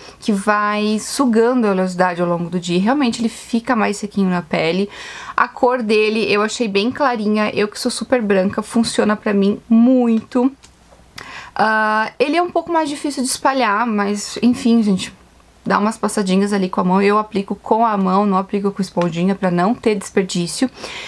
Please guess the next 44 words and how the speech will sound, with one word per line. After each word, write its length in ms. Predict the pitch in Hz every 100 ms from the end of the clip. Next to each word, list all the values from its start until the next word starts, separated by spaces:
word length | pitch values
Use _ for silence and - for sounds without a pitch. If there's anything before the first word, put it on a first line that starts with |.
| - - - - -
E, 320 | 240 254 262 - -
é, 880 | 240 240 233 226 226 226 220 220
ele 180 | - 233
super 240 | - - 254
se 140 | 277
adapta 400 | 226 214 - 240
à 20 |
minha 160 | 226 247
pele, 360 | - - 175 185
tá? 260 | - 196 254 -
Tô 240 | 220 208 - -
amando. 540 | 247 262 220 233 240
Eu 140 | - 220
também 260 | 277 247
já 100 | 240
usei 220 | 233 214
a 40 | 208
versão 340 | 208 214 208
dele 180 | 196 190
sem 240 | - 262
cor 260 | 262 202 208
e 60 | 220
também 380 | 220 202 220
gosto 500 | 196 185 214 - -
muito. 560 | 190 180 175 190 - 320 - - - - - -
Mas, 340 | 233 233 240 269
assim, 300 | 269 277 254
dos 180 | 277
protetores 720 | - 330 359 403 - 254 262 -
com 300 | 311 403 -
cor, 520 | - 226 233 202 185 185 -
que 120 | -
eu 60 | 262
queria, 320 | - 240 220
assim, 160 | 214 220
uma 100 | 196
praticidade, 960 | - 208 208 180 180 220 214 202 208 -
esse 240 | 233 -
foi 220 | - 247
o 60 | 254
que 120 | -
eu 60 | 262
mais 460 | 254 240 233 247
gostei. 500 | 233 269 - 185 165